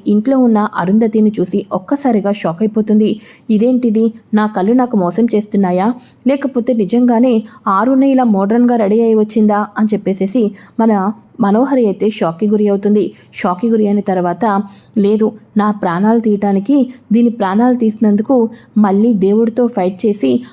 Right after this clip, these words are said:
ఆత్మ శరీరంలాగా మారి వచ్చిందేమో, నాకు చాలా భయంగా ఉంది" అని చెప్పేసి అంటూ ఉంటే ఇక వెంటనే మనోహరి, "అమర్, ఏంటి ఇదంతా కూడా, నేను నమ్మలేకపోతున్నాను" అని చెప్పేసి అనగానే, "తను కొత్త టేర్-, కేర్ టేకర్,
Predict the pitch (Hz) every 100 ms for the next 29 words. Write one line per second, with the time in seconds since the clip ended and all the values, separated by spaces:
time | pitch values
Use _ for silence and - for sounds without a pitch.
0 | - 190 220 - 262 220 202 226 233 233
1 | 214 220 202 180 220 208 202 226 220 208
2 | 208 - - - 262 262 262 220 220 190
3 | 202 226 226 208 214 220 - 254 254 226
4 | 208 214 185 185 226 202 247 220 214 -
5 | _ _ _ _ _ _ _ 294 302 226
6 | 185 196 240 233 220 - - 214 214 247
7 | 262 262 247 - - - 233 247 277 262
8 | - - - 247 294 311 269 240 262 262
9 | 254 247 247 - _ 269 277 240 196 220
10 | 262 247 247 240 233 240 226 226 226 240
11 | 294 269 254 226 226 196 208 208 233 214
12 | 214 - _ - 226 214 214 - - 226
13 | 196 196 196 - 202 208 202 190 202